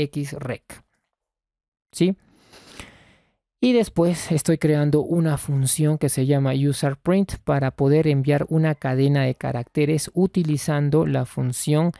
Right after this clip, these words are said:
user write. Ahora sí, pasemos a explicar el programa principal. Sí, aquí tengo entonces el programa principal y les voy a hacer la explicación rápidamente.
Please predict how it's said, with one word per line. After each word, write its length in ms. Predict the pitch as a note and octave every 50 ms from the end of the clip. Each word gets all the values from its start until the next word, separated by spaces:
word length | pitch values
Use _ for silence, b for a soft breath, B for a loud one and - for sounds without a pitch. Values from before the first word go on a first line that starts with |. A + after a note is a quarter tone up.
| b b b b b b
user 360 | C#3+ C#3+ C#3 - - C#3+ C3
write. 560 | B2+ C3+ D3 B2 - - _ - - - - _ _ _ _ _ _ _ _ _ _ _ _ _ _ _ _ _ _ - - _ _ -
Ahora 260 | - D#3 D#3+ D3+ C#3
sí, 220 | - - F3 F3
pasemos 720 | - - C3 B2 - - D#3+ D#3+ D#3 E3 F3 F#3 - - -
a 140 | - E3 D#3
explicar 580 | E3+ - - - D#3+ D3+ - - D3+ D#3 - - -
el 140 | D3+ C3+
programa 520 | - - C3+ B2+ C3 C3+ C3+ C3+ C3+ C#3+ C#3+ -
principal. 640 | - A#2+ B2 - - C3 - - A2+ G#2+ A2 - _ _ _ _ _ _ _ _ _ _ _ _ _ _ _ _ _ _ _ _ _ _ _ _ _ _ _ _
Sí, 480 | - - - - D3+ D#3 E3+ - - - _ _ _ _ _ _
aquí 340 | - - - - - E3+ D#3+
tengo 320 | - - D#3 D3+ C#3+ C3
entonces 480 | C3 B2+ - C#3+ C3+ B2 C3 B2 B2+ - -
el 160 | D#3+ E3+ E3+
programa 460 | - E3 D#3+ D3+ D3 D3 C#3+ C#3 C3
principal 720 | - - F#3 F#3+ F#3 - F#3+ E3+ - - D3+ D#3 E3 F3 F3+
y 160 | - D#3 E3
les 180 | E3 D#3 C#3+ C#3
voy 200 | C#3+ C#3+ C#3 C#3
a 80 | C#3 C3
hacer 260 | B2+ - C#3 C3+ C3
la 60 | B2+
explicación 760 | B2+ - - C3+ - - C3+ B2 - - C#3 C3 C3+ C#3+ C3
rápidamente. 800 | - C3 B2 - - C3 B2+ B2+ A#2+ A#2+ A#2+ A#2+ C3 - -